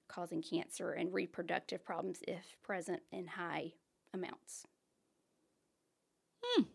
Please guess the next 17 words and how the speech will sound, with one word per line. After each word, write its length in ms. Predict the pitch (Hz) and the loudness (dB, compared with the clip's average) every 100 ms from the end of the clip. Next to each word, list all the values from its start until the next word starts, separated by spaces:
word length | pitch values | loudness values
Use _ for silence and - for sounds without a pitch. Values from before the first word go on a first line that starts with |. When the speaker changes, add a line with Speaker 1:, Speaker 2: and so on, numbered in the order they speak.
| - _ 262 | -20 _ -2
Speaker 1:
Mic 260 | 269 262 | 0 0
drop. 140 | - - _ _ _ - _ _ _ _ _ - | -4 -20 _ _ _ -20 _ _ _ _ _ -10
So, 120 | - - - - - - - - | -10 -10 -18 -16 -8 -6 -6 10
so, 280 | 330 330 - - _ - | 12 12 12 6 _ 6
you 120 | 294 | 12
know, 220 | 277 247 - _ - | 12 12 8 _ -2
how, 680 | - 269 269 277 254 139 - | 8 12 12 12 12 10 2
how 180 | - 320 | 2 6
do 60 | |
you 80 | 294 | 8
know 120 | 226 | 8
if 100 | 220 226 | 8 6
your 80 | |
water 280 | 202 185 185 | 8 10 8
system 440 | 196 196 - 175 160 | 6 2 2 4 2
is 100 | 160 | 2
safe? 640 | - - 180 196 254 | -2 2 4 4 2